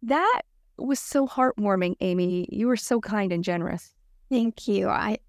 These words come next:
Speaker 2: I felt the same way about you. There was just something, I love your illustrations, and I just connected with you on,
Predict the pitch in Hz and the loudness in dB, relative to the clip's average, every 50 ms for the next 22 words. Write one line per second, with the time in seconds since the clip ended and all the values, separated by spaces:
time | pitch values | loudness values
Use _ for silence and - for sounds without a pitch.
0 | - - 208 226 - 277 240 233 - 226 - - - 208 208 202 208 196 190 190 | -6 -4 -4 -2 0 0 0 0 -2 -8 -8 -4 -2 -2 0 0 0 0 -2 -2
1 | - 185 - - 196 202 208 202 190 190 180 180 170 185 190 - - - 196 - | -2 -2 -2 0 0 0 2 2 0 2 0 0 0 0 -4 -8 -8 -8 -8 -6
2 | - - 196 202 - 202 190 190 196 190 175 - 190 180 180 - 190 175 - - | -4 -2 -2 -2 0 -2 -2 -2 -2 -2 -2 -2 -2 -2 0 0 0 0 0 0
3 | 180 185 185 - - - 226 220 214 214 - - 214 208 202 196 196 - - 214 | -2 -4 -4 -6 -8 -6 -4 -4 -2 -4 -4 -4 -2 -2 0 -2 -4 -4 -8 -6
4 | - 190 185 175 175 175 175 180 - 190 180 - - - 208 202 202 208 - - | -6 -4 -2 -2 -2 -2 -2 -4 -4 -6 -8 -6 -4 -2 0 0 0 -2 -2 -2
5 | 202 - 185 185 - - 196 185 185 180 175 175 202 | 0 0 0 0 0 0 0 0 2 0 -2 -2 -4